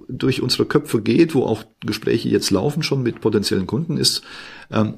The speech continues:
zum Beispiel, wenn, wenn, wenn du jetzt große Logistikhallen nimmst und wenn wir die P-V-Dachpflicht bekommen sollten, äh, oder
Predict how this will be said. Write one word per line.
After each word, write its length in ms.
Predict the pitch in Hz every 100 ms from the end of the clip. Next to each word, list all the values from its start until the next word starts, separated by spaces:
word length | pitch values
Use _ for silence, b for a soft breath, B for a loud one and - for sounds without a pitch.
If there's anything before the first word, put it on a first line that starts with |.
| 87
zum 140 | 143 139
Beispiel, 320 | 139 151 127
wenn, 240 | 123 -
wenn, 260 | 107 113 -
wenn 100 | 113
du 60 |
jetzt 220 | 117 110 -
große 240 | 131 131
Logistikhallen 720 | 117 113 143 - - 101 92
nimmst 480 | 85 82 - - -
und 320 | - 104 101 104
wenn 200 | 120 123
wir 160 | 120
die 420 | - 113 113 107 B B B
P-V-Dachpflicht 1300 | - 117 - 160 143 - 135 131 113 - 139 117 -
bekommen 540 | 110 - - 156 107 92
sollten, 540 | - - - - 67
äh, 260 | 80 85 85 -
oder 200 | 98